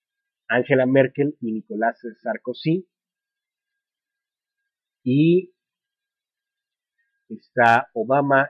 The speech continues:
y, y Hu Jintao, y Benedicto dieciséis contra el Sheikh Ahmed Mohamed El Tayeb. En fin, ahí está la campaña de Benetton,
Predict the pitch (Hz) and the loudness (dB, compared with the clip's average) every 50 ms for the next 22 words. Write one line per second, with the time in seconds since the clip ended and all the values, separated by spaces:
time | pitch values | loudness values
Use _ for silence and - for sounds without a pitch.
0 | _ - 110 107 104 101 - _ _ _ _ _ - 107 101 101 98 - _ - | _ -12 -10 -10 -10 -12 -14 _ _ _ _ _ -10 -8 -6 -6 -8 -8 _ -6
1 | 143 135 - - 123 117 107 - - 131 135 135 160 180 _ _ _ _ _ _ | -6 -6 -6 -6 -8 -8 -6 -2 0 2 2 2 2 0 _ _ _ _ _ _
2 | _ _ _ _ _ _ _ _ _ _ _ _ _ _ 127 123 120 113 123 120 | _ _ _ _ _ _ _ _ _ _ _ _ _ _ -4 -2 0 0 0 2
3 | 117 113 110 120 156 156 - _ 175 165 147 156 151 147 - 160 147 - - 170 | 2 2 2 2 0 0 0 _ 2 2 4 4 2 0 0 -4 -10 -2 2 4
4 | 151 143 165 - _ _ _ _ _ _ _ _ _ _ _ _ _ _ _ _ | 4 4 2 -2 _ _ _ _ _ _ _ _ _ _ _ _ _ _ _ _
5 | _ _ _ _ _ - 127 127 127 123 120 - 139 135 143 160 - _ _ _ | _ _ _ _ _ -2 0 2 2 0 2 2 2 2 2 2 -2 _ _ _
6 | _ _ _ _ _ _ _ _ _ 113 107 107 107 104 104 104 - - 143 143 | _ _ _ _ _ _ _ _ _ -10 -6 -6 -6 -6 -6 -8 -2 2 2 2
7 | 135 131 135 _ _ _ _ _ _ _ _ - 110 - - - 113 117 120 117 | 2 2 -2 _ _ _ _ _ _ _ _ -4 -4 -4 -4 -6 -2 -2 -2 -2
8 | 117 - 110 104 104 101 - _ - 101 104 104 101 - _ _ _ _ _ _ | -2 -6 -10 -8 -8 -8 -10 _ -10 -10 -8 -10 -10 -12 _ _ _ _ _ _
9 | _ _ _ _ 117 107 101 101 101 98 - _ - 87 87 78 95 92 - _ | _ _ _ _ -6 -4 -4 -4 -6 -8 -10 _ -12 -12 -10 -12 -14 -16 -16 _
10 | _ _ _ _ _ _ _ _ _ _ _ _ _ _ _ _ _ _ _ _ | _ _ _ _ _ _ _ _ _ _ _ _ _ _ _ _ _ _ _ _
11 | _ _ _ _ _ _ _ _ _ _ _ _ _ _ _ _ _ _ _ _ | _ _ _ _ _ _ _ _ _ _ _ _ _ _ _ _ _ _ _ _
12 | _ _ - 107 104 135 135 113 - _ _ _ _ _ - 107 127 147 160 151 | _ _ -12 -6 -2 -2 -2 -2 -2 _ _ _ _ _ -6 -2 0 0 0 2
13 | - 147 139 131 127 120 107 - 123 123 120 120 113 98 104 98 92 101 131 139 | 0 0 0 0 -2 -6 -8 -6 -6 -4 -4 -4 -4 -4 -6 -8 -8 -6 -4 -4
14 | 135 131 127 - 151 170 202 - | -2 -4 -4 -6 -8 -8 -8 -10